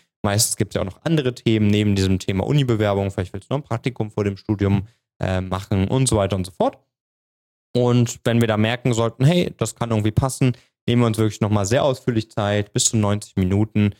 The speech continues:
äh, dir und etwaige anderen Personen, sag ich mal, die an dieser Entscheidung beteiligt sind, das wirklich im Detail zu erklären, äh, wie das genau aussieht, ähm, wie das auch dir weiterhelfen würde und so weiter und so fort. Und ja, wenn dann alles, wenn,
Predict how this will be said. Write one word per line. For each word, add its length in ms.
äh, 180
dir 360
und 280
etwaige 580
anderen 400
Personen, 400
sag 120
ich 120
mal, 120
die 180
an 60
dieser 180
Entscheidung 420
beteiligt 500
sind, 220
das 140
wirklich 220
im 120
Detail 460
zu 160
erklären, 760
äh, 180
wie 100
das 200
genau 180
aussieht, 1000
ähm, 260
wie 80
das 180
auch 200
dir 240
weiterhelfen 760
würde 280
und 220
so 80
weiter 180
und 100
so 60
fort. 320
Und 440
ja, 280
wenn 140
dann 100
alles, 580
wenn, 300